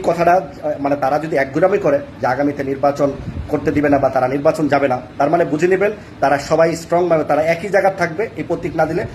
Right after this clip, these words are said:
জানে এটা দেওয়া সম্ভব না, পিয়ার নির্বাচন দেওয়া সম্ভব না, তারা এখানে বসে থাকবে যেন আগামীতে নির্বাচন না হয়। নির্বাচন না হলেই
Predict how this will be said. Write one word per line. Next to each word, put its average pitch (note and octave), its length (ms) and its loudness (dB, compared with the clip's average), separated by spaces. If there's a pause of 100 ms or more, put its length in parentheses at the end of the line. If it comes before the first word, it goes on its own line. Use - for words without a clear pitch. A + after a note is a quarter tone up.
(160)
জানে D#3 200 2
এটা E3+ 100 4
দেওয়া D#3+ 280 4
সম্ভব D#3+ 260 -2
না, G3 140 0 (260)
পিয়ার E3+ 180 4
নির্বাচন E3 380 0
দেওয়া D3+ 160 2
সম্ভব D3+ 200 -4
না, F#3 80 -2
তারা C#3 200 -2
এখানে C3 240 -2
বসে C3 200 -4
থাকবে A2+ 280 -4
যেন B2 120 0
আগামীতে B2 300 -2
নির্বাচন B2 380 -2
না A#2+ 80 -2
হয়। A2+ 80 -6 (300)
নির্বাচন F3 380 2
না E3 140 2
হলেই F3 260 -2